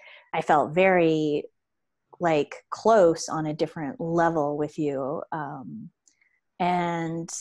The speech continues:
yeah, I just am so appreciative of that experience. And so Resistance Served, simplistically, is, uh, it's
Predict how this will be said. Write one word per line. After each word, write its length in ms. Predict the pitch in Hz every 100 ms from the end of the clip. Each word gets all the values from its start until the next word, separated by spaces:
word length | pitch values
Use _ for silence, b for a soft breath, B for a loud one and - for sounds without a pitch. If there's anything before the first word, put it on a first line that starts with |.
| - _
yeah, 260 | 175 180 185
I 120 | 135
just 240 | 147 170 147
am 100 | 156
so 280 | - 175
appreciative 720 | 147 - 156 - 127 120 139 -
of 200 | - 160
that 260 | - 160 -
experience. 800 | 156 - - - 156 143 135 131
And 200 | 156 156
so 460 | 156 170 156 151 - _
Resistance 520 | 180 185 208 - 196
Served, 360 | - 180 165 - -
simplistically, 1080 | - 170 160 285 - - - 208 165 156 151
is, 400 | 156 147 143 151 - B B B B -
uh, 500 | 180 180 160 156 147 - -
it's 480 | 175 - - -